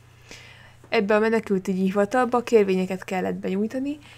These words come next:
amit gyakran visszautasítottak, főleg, hogyha az utódállamok területén a hatalomváltás nem veszélyeztette a menekült ké-, kérelmet benyújtók munkáját. Például ilyenek voltak az iparosok, az orvosok vagy a gyógyszerészek,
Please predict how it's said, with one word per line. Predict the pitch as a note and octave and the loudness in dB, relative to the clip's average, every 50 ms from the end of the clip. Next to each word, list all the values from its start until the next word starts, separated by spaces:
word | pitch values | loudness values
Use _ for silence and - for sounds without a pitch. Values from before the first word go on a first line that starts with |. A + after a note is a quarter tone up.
| - - - - - | -20 -20 -20 -20 -8
amit | - G#3 G#3 G3 | -4 -2 0 2
gyakran | G3 A3 G#3 - G#3 F#3+ F#3 F#3 | 4 2 2 2 0 -2 0 0
visszautasítottak, | F#3+ F#3+ - - F#3 F3+ E3+ F3+ F3 E3+ - - F#3 F#3 F#3 - - C#4 C#4+ D4 - - | -2 -2 -4 -6 -8 -8 -8 -8 -10 -12 -10 -10 -10 -10 -10 -8 -8 -6 -6 -6 -8 -12
főleg, | - - B3 A#3 G#3 F#3+ F#3+ - | -12 -2 2 2 4 2 2 -2
hogyha | - G3+ G3 - G#3 | -4 -6 -2 -2 -4
az | G3 G#3+ | -2 -2
utódállamok | G#3+ G3+ G3+ F#3 F#3 F#3 F#3 F3+ F3+ F3+ F3+ - - | -2 -2 0 0 0 0 -2 -2 -2 -6 -6 -8 -6
területén | - G#3 G3+ G#3+ A3+ A#3+ A#3+ - - B3+ B3+ B3+ B3+ | -6 -4 -2 -2 -2 -4 -4 -6 -8 -6 -6 -6 -8
a | - | -8
hatalomváltás | G3+ G3+ G#3 G#3 G#3 F#3+ G3+ F#3+ F#3 F#3 G3 G3+ F#3+ F#3+ - G#3+ G#3+ G#3+ - - - - | -6 -4 -4 -2 -2 -2 -2 -2 -2 -2 -2 -2 -4 -4 -6 -6 -6 -6 -8 -10 -10 -6
nem | G#3+ G#3 G3+ F#3+ F#3 | -4 -2 0 0 -2
veszélyeztette | F3+ F3 E3+ - - F#3+ G3 F#3 F#3 - F#3 F#3 - - G3 F#3+ F3+ F#3 F#3 - - - - - - | -2 -4 -8 -8 -8 -8 -8 -8 -8 -10 -12 -12 -10 -8 -4 -4 -4 -4 -4 -10 -18 -20 -20 -20 -10
a | - G3 F#3 F3+ F3+ G3+ - - - | -6 -6 -4 -4 -6 -8 -10 -12 -6
menekült | G3+ G3 F#3+ F#3+ F#3 F#3 - - F#3+ F#3 F#3 F#3 F#3 - - | -4 -4 -2 -2 -4 -6 -6 -6 -4 -2 -2 -4 -6 -10 -18
ké-, | - - F#3 - - - - - - - - | -8 -6 -6 -6 -6 -10 -20 -20 -20 -20 -18
kérelmet | - - G3 F#3+ F#3 F3+ F3+ F#3 F3+ E3+ | -8 -6 -4 -2 -2 -2 -2 -2 -4 -2
benyújtók | F#3 F3+ F3+ F3 F3 - F#3 F3+ - | -2 -2 -2 -4 -4 -6 -10 -6 -4
munkáját. | F3 F3 F3 E3+ - F3 F3 F3+ F3 F3 F3+ F3 - - - - - - - - - - - - - | -4 -4 -4 -6 -6 -8 -6 -6 -6 -6 -6 -8 -12 -20 -20 -20 -20 -20 -20 -20 -20 -20 -20 -16 -4
Például | - G#3 G#3 G#3 G3+ G#3 G3+ G3+ | 2 2 2 4 6 4 4 6
ilyenek | G#3+ G#3 G3 F#3+ F#3+ | 4 2 2 0 -2
voltak | - F#3 F3+ - F3+ - | -4 -8 -6 -6 -8 -10
az | F3+ - | -10 -8
iparosok, | - G#3+ - A#3+ A3+ A3 A3 G3+ - G#3+ G3+ G3+ | -8 -4 -2 0 0 0 0 0 0 0 -2 -4
az | - - F#3+ | -6 -8 -6
orvosok | F#3+ F#3+ G#3 G#3 G#3+ A3 - - G#3 F#3+ F#3+ - | -4 -2 -2 -2 -4 -6 -4 -2 -4 -4 -4 -6
vagy | F3+ | -8
a | F#3 | -6
gyógyszerészek, | F3 F#3 G3 G#3 G#3 - - C4 B3 A#3+ - - A3+ A3 - | -6 -4 -6 -6 -6 -4 -6 -4 -4 -4 -4 -4 -6 -6 -6